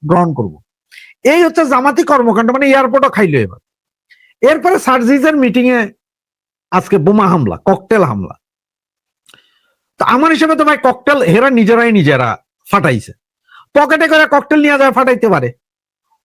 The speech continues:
তার কারণ হচ্ছে কি জানেন, আপনার একুশে আগস্টের গ্রেনেড যদি শেখ হাসিনা নিয়ে ফাটাইতে পারে ভ্যানিটি ব্যাগে নিয়ে, তাহলে এই ককটেল তো ওরা যে ফাটাবে, এটা আপনার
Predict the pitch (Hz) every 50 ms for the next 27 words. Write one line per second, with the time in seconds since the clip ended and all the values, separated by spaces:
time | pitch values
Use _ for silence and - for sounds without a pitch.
0 | _ _ - 135 - 180 208 240 277 262 - 330 339 339 339 339 294 269 269 240
1 | 240 - 294 294 294 277 254 - - - 233 247 247 277 311 - 330 330 330 285
2 | 339 330 311 - - - 339 339 330 262 170 135 214 247 262 302 349 330 262 233
3 | 254 330 311 302 349 339 294 - 294 - - 220 233 - 370 370 381 359 320 285
4 | 262 233 226 - 220 180 233 233 185 214 202 196 202 247 226 202 185 185 196 185
5 | 220 202 202 185 180 156 135 135 190 269 262 - _ _ _ - - - _ _
6 | - 311 349 370 370 381 - 269 262 - _ - 381 370 - 359 320 294 311 311
7 | 302 262 302 294 277 262 240 185 - - 240 240 247 220 220 220 214 208 220 196
8 | 190 175 160 - - _ _ _ _ _ _ _ _ _ _ _ _ _ _ _
9 | _ _ _ _ _ _ _ _ _ _ _ _ _ 175 175 - 196 180